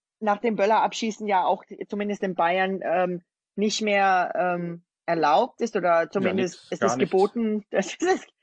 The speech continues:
Speaker 1: also, ähm, ja, da können wir ja unsere eigenen. Nein,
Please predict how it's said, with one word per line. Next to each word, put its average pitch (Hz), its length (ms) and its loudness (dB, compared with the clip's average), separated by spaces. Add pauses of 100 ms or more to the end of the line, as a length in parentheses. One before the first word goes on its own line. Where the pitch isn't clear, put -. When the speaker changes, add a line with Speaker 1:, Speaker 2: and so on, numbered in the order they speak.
(180)
Speaker 1:
also, 233 320 4 (240)
ähm, 240 320 0
ja, 262 380 2
da 233 200 2
können 233 200 -4
wir 220 100 0
ja 196 160 2
unsere 185 240 -4
eigenen. 175 260 -4 (220)
Nein, 254 260 0